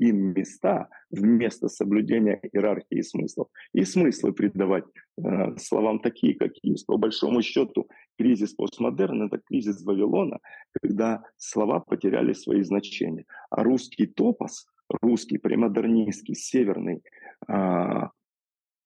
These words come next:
поворот движения духа, это движение к интеграции,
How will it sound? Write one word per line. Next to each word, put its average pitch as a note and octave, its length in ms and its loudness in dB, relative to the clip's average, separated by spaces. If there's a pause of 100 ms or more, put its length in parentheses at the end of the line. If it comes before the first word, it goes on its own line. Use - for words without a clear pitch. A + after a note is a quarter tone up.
(140)
поворот G#2+ 760 0 (200)
движения G2 720 2
духа, G#2 340 0
это G#2+ 160 0 (140)
движение G#2+ 520 0
к - 100 -18
интеграции, C#3+ 720 -2